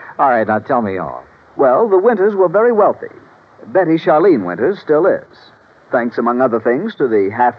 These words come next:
Speaker 2: million dollars she received on her late husband's double indemnity policy.
Speaker 1: Half a million? You make this sound more attractive every minute.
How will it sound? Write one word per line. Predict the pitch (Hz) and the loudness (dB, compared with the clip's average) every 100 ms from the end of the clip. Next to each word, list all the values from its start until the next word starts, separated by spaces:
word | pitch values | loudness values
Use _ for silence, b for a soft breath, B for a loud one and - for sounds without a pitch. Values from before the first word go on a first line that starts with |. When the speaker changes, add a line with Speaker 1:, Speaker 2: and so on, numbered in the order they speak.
| - | -8
Speaker 2:
million | 117 135 117 110 110 | -4 -2 0 -2 0
dollars | 131 107 131 | 0 2 0
she | 160 123 | 0 -2
received | 104 - 104 156 | -2 -4 -2 0
on | 131 107 | -2 -2
her | 101 | -2
late | 113 107 | -2 -2
husband's | 110 101 98 95 | -4 -4 -6 -2
double | 101 90 | -2 0
indemnity | 90 90 95 87 80 | -2 0 -2 -2 -10
policy. | 80 214 143 78 - | -6 -4 -4 -6 -10
Speaker 1:
Half | 190 214 - | -4 -4 -4
a | 80 | -8
million? | 69 78 196 208 78 62 76 80 | -10 -2 -2 -2 -4 -10 -16 -10
You | 135 | -8
make | 104 | -6
this | 87 87 | -6 -8
sound | - 92 92 | -6 -4 -2
more | 98 98 | 0 0
attractive | 90 123 123 165 143 | 0 -2 -2 0 0
every | 131 139 | 0 0
minute. | 170 226 - | -2 -2 -4